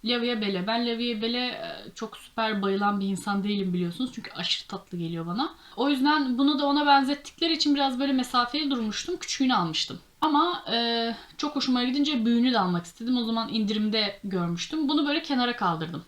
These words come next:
Yani çünkü bunu seyahate falan gidersem yanımda taşırım. Hani bunun içinde olsun en azından diye. Biterse önce bu bitsin demiştim. Ama şimdi zaten rengi, renkleri farklı. Özellikle zaten bu yüzden ikisini karşılaştırma olarak söylüyorum. Bu parfüm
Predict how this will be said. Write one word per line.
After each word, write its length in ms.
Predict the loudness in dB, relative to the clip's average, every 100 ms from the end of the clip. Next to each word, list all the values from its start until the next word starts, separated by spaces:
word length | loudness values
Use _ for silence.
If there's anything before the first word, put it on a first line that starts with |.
| -8
Yani 200 | -6 -4
çünkü 220 | -6 -6
bunu 220 | -2 -2 -2 -8 -20
seyahate 400 | -8 0 0 0
falan 320 | -2 0 2 2
gidersem 420 | 0 0 0 0
yanımda 320 | 0 -2 -2
taşırım. 400 | 0 0 0 -2
Hani 220 | -2 -2
bunun 120 | 0
içinde 300 | 0 0 -2 -4 -10 _ -8
olsun 340 | -2 -2 0 -2
en 120 | 0
azından 480 | -2 -2 -2 0 -2
diye. 260 | -4 -6 -12 -20 -20 -20 -12
Biterse 320 | -2 0 2 2
önce 160 | 0
bu 120 | 0
bitsin 260 | -4 -6 -4
demiştim. 260 | -4 -6 -4
Ama 320 | 0 0 -2 -8 -20 -20 -20 -20 _ -6
şimdi 420 | -2 0 0 -2
zaten 300 | -2 0 0
rengi, 480 | 0 -2 -2 -4 -6 _ -8
renkleri 560 | -2 0 -2 0 -2
farklı. 360 | 0 0 -2 -4
Özellikle 340 | -2 -2 -2
zaten 340 | -4 -4 -4 -2
bu 60 |
yüzden 180 | -2 -2
ikisini 280 | -6 -6 -6
karşılaştırma 680 | -4 -6 -4 -4 -4 -4 -4
olarak 220 | -4 -6
söylüyorum. 320 | -10 -10 -12 -18 _ -6
Bu 460 | 0 2 2 0 -10 _
parfüm 500 | 0 0 0 -6 -8